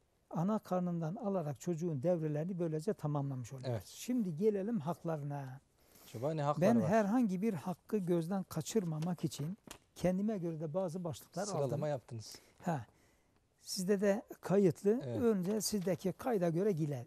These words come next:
Speaker 1: gidelim. Önce ceninin hakları.
Speaker 2: Evet.
Speaker 1: Ana karnındaki çocuğun haklarını geçen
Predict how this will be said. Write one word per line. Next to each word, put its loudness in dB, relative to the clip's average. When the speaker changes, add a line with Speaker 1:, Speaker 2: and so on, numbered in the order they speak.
Speaker 1:
gidelim. 0
Önce 2
ceninin 2
hakları. -6
Speaker 2:
Evet. 0
Speaker 1:
Ana -2
karnındaki -6
çocuğun -6
haklarını -6
geçen -4